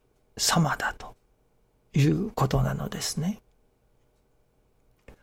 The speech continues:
その成り行き様に従っていると、それこそ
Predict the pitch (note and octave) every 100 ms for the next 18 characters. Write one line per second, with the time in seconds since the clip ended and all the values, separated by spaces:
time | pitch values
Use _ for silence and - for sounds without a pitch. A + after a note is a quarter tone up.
0 | _ _ _ _ - - F#3+ G#3 A#3 -
1 | C4+ - _ _ _ _ _ _ A3 D3+
2 | E3 A3+ A#3+ A3+ - - A3 G#3+ - -
3 | _ _ _ _ _ _ _ _ _ G3+
4 | B3+ - - - A3+ A#3 A3 G#3 _ -
5 | D#3 - _ _ _ _ _ D#3+ C#3 C3
6 | - - _ _ _ _ _ _ _ _
7 | _ - - D3+ F3 - G#3+